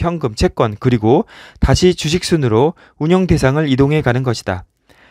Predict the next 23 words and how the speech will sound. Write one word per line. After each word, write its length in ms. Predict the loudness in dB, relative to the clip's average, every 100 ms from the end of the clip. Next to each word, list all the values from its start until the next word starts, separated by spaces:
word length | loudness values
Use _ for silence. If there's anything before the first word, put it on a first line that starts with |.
| _
이것을 540 | 0 2 2 2 0 -2
자산 320 | 0 0 2
배분의 400 | 0 0 -4 -4
전환이라고 580 | -2 0 -2 -2 -2 -4
한다. 280 | -4 -10 -10 _ _ _ _
그림 260 | 0 2 4
팔이 480 | 2 2 0 -2 -4
그 120 | -4 -4
구체적인 600 | -4 -4 -2 0 -2 -2
예를 200 | 0 2
보여준다. 520 | 4 2 0 -6 -6
순서대로 500 | -6 -2 0 2 0
살펴보자. 600 | -2 -2 -2 -2 -4 -8 _ _ _ _ _ _ _ _ _ _ _ _
일, 260 | 4 4 4
고금리기, 720 | 2 2 0 -2 -2 -6 -8 _
채권을 460 | -8 -2 0 0 0
살 280 | 2 2 4
유일한 300 | 2 0 -2
시기. 300 | -6 -10 -10 _ _ _ _
고금리로 640 | 0 2 0 0 0 0
가계는 400 | 0 -2 -2 -2
웃는 300 | -2 -2 0
얼굴이지만 640 | 0 0 -2 -2 -2 -2